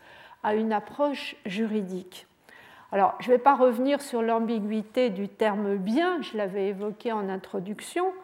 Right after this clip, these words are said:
C'est un mot qui désigne tantôt une valeur éthique, le bien opposé au mal, tantôt une chose ayant une valeur marchande.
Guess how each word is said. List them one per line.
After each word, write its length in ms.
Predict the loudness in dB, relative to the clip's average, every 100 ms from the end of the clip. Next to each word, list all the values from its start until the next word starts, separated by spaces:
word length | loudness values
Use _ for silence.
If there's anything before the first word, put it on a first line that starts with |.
| -20 -20 -20 -20 -20 _
C'est 260 | -20 -2
un 80 | 2
mot 160 | 4 4
qui 160 | 2
désigne 480 | 0 2 2 2 0
tantôt 360 | 0 -2 2 2
une 180 | 2 0
valeur 420 | 4 4 4 0
éthique, 640 | -2 -4 -2 0 0 -4 -20 _ _
le 120 | -10
bien 380 | -6 0 0 0
opposé 340 | -4 -8 -2 -2
au 100 | -2
mal, 520 | 2 2 4 2 -2 -6 -14 -20 -20 -20 _
tantôt 280 | 2 6 6
une 140 | 4
chose 580 | 4 4 4 4 0 -6 -18 _ -2
ayant 280 | 2 4
une 100 | 4
valeur 320 | 2 2 2 0
marchande. 800 | -2 -4 -6 -6 -4 -6 -12